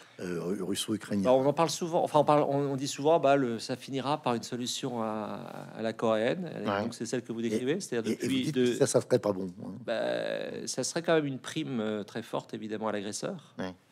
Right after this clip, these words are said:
Speaker 2: Et la particularité de l'attitude de la Russie, euh, euh,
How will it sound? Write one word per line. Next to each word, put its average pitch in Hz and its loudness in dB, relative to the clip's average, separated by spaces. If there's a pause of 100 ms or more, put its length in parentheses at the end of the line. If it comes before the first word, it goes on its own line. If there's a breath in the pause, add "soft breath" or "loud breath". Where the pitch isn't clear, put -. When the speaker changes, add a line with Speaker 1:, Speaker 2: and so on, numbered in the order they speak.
(500 loud breath)
Speaker 2:
Et 113 -6
la 120 4
particularité 151 4
de 139 -2
l'attitude 127 -4
de 123 -2
la 113 2
Russie, 113 -4
euh, 104 -6 (140)
euh, 98 -8